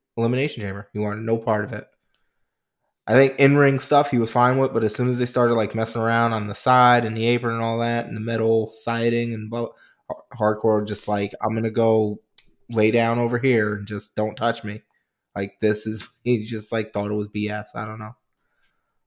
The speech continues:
Um, then Test comes out with the crowbar. I liked how he, everybody got a little piece of the crowbar. Um,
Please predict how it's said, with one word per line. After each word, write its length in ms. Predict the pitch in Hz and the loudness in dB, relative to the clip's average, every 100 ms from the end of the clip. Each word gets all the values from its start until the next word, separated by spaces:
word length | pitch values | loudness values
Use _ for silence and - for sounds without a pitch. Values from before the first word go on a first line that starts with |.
| - | -8
Um, 600 | 101 101 101 98 98 95 - _ _ _ _ _ _ _ _ _ _ _ _ _ | -4 -2 -2 -4 -6 -8 -14 _ _ _ _ _ _ _ _ _ _ _ _ _
then 120 | 110 | -2
Test 260 | 107 120 - | 2 2 4
comes 200 | 127 117 | 0 2
out 340 | 117 113 110 | 4 4 2
with 160 | 113 - | -4 -6
the 60 | |
crowbar. 800 | - 156 160 151 143 135 131 123 | 0 4 6 6 6 6 6 4
I 80 | - | 0
liked 300 | 107 117 113 | 0 0 0
how 200 | 117 113 | 0 0
he, 100 | 107 - - | -2 -6 -14
everybody 460 | - 117 123 117 113 | 0 4 6 4 2
got 160 | 117 113 | 2 0
a 40 | |
little 180 | 113 113 | 0 0
piece 280 | - 120 - | -2 -2 -4
of 40 | |
the 120 | 113 | -6
crowbar. 720 | 139 131 127 120 117 117 - _ _ _ _ - | 0 2 4 2 2 -2 -8 _ _ _ _ -10
Um, 600 | 101 98 98 98 101 | -6 -4 -4 -6 -10